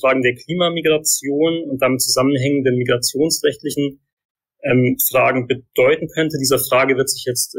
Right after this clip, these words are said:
äh, Jürgen Bast, äh, widmen. Äh, Jürgen Bast ist Professor für öffentliches Recht und Europarecht, äh, hier in Gießen,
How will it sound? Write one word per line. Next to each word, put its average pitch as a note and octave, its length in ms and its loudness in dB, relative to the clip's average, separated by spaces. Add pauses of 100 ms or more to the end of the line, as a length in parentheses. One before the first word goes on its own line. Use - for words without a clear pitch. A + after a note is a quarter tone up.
äh, - 60 -2
Jürgen B2+ 320 0
Bast, D3+ 440 -2
äh, C#3+ 220 -2 (160)
widmen. F#3+ 640 -4 (480)
Äh, C3 160 2
Jürgen C3+ 260 2
Bast C#3+ 220 0
ist - 160 -8
Professor D3 360 0
für D#3 100 -2
öffentliches C#3 560 -2
Recht C#3 220 0
und C3+ 80 -4
Europarecht, D3+ 800 0
äh, C3 180 0
hier C3 160 0
in B2 120 0
Gießen, F#3 480 -4